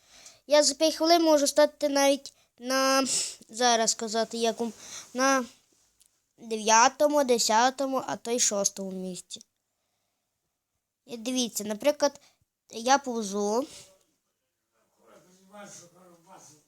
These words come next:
Я можу стати великим. Я повзу, мій брат повзе. Типу, так відійду.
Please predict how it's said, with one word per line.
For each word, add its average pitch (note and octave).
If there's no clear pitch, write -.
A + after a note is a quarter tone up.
Я A#3
можу B3+
стати A#3
великим. C#4+
Я B3
повзу, A#3+
мій C4+
брат B3
повзе. B3+
Типу, A3
так B3+
відійду. G#3+